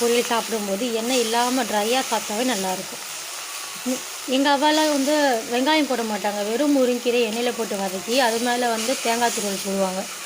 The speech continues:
சாரி, தேங்காய், ஆ, தேங்காய் துருவல் அப்படி இல்லைன்னா வேர்க்கடலை துருவல் போடுவாங்க. எண்ணெய் நான் வெங்காயம் போடுறதுனால எண்ணெய் கொஞ்சமா ஆட் பண்ணியிருக்கேன், நீங்களும் கொஞ்சமாவே ஆட் பண்ணுங்க, சரியா? பாருங்க, அதுவும் நல்ல கலவையா வந்துருச்சு. கொஞ்சம்,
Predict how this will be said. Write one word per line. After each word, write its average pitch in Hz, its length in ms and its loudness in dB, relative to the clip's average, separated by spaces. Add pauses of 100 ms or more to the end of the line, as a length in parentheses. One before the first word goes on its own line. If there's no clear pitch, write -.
(260)
சாரி, 208 280 2
தேங்காய், 254 260 0
ஆ, - 20 0 (160)
தேங்காய் 247 280 2
துருவல் 247 200 2
அப்படி 214 160 -2
இல்லைன்னா 220 260 0 (360)
வேர்க்கடலை 233 400 2
துருவல் 196 260 -2
போடுவாங்க. 190 400 -2 (760)
எண்ணெய் 269 260 4
நான் 240 140 2
வெங்காயம் 277 400 4
போடுறதுனால 254 460 4
எண்ணெய் 254 260 -2
கொஞ்சமா 233 500 0
ஆட் 185 180 -8
பண்ணியிருக்கேன், 185 440 -4 (200)
நீங்களும் 240 360 -2
கொஞ்சமாவே 254 680 4
ஆட் 220 200 -4
பண்ணுங்க, 208 300 -4 (640)
சரியா? 233 280 2 (520)
பாருங்க, 240 300 -2
அதுவும் 240 220 0
நல்ல 220 160 0 (140)
கலவையா 214 440 0
வந்துருச்சு. 196 400 -4 (2000)
கொஞ்சம், 269 460 2